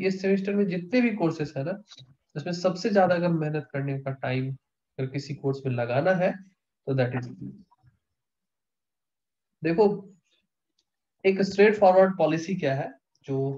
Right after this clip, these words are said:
I was also following when I was in my bachelor degree, कि एक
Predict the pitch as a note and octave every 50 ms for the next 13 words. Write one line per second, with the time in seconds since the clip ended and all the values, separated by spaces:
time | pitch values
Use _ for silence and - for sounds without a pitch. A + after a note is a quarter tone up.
0 | C3+ - _ _ _ _ _ _ _ _ _ _ - C#3+ C#3+ D#3 E3+ E3+ E3 D#3+
1 | D#3+ D#3+ - E3+ E3+ E3+ D#3 D3 D3 D3+ E3+ G#3 G3+ F3 D3 C#3+ C#3 C#3 C3+ C3+
2 | C3+ C3+ C3 C3+ C3+ C3 B2+ B2+ B2 B2 B2+ B2 B2+ B2+ B2 _ _ - - -
3 | _ _ - - - _ _ _ _ _ _ _ _ _ _ _ _ _ _ _
4 | _ _ _ _ _ C#3 B2 B2 B2 B2 B2 C3+ B2+ A#2+ A#2+ A2+ - - - -
5 | - - _ _ _ _ _ _ _ _ _ _ _ _ _ _ _ _ _ _
6 | _ _ _ _ _ _ _ _ _ _ _ _ _ _ _ _ _ _ _ -
7 | E3+ F#3+ - - - - - _ _ _ _ _ _ _ _ _ _ _ _ _
8 | _ _ _ _ _ _ _ _ _ F#3+ G3+ A#3+ C4 D4 C#4 - -